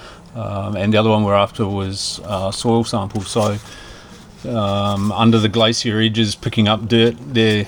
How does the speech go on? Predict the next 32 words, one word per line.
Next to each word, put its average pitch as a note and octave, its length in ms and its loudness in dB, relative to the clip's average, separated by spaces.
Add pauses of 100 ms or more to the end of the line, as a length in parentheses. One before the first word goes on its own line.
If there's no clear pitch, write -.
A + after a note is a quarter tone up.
(180)
um, G#2+ 480 0
'cause - 260 -6
as G2+ 140 -2
the A2 80 -6
glaciers A2 580 0
are G2+ 240 0
melting, G#2 600 2
there's G2+ 200 -2
potentially G#2+ 800 -4
stuff - 320 -6
dropping A2 320 -4
out G2+ 140 -6
of G2 60 -4
the G2 60 -6
ice G#2 340 -4
that A2 220 -8
will G#2+ 360 -4 (280)
spawn, G#2 420 -4
and F#2+ 120 -6
so G#2+ 160 -2
we G#2 160 0
were G2+ 80 -4
picking G#2+ 320 -6
up G#2 160 -6
from G#2+ 160 -2
there. A2 360 0 (440)
Um, G#2 540 -8
so B2+ 160 0
we're C3+ 240 2 (840)
pretty F3 160 2
much C#3+ 240 2
from, B2+ 460 4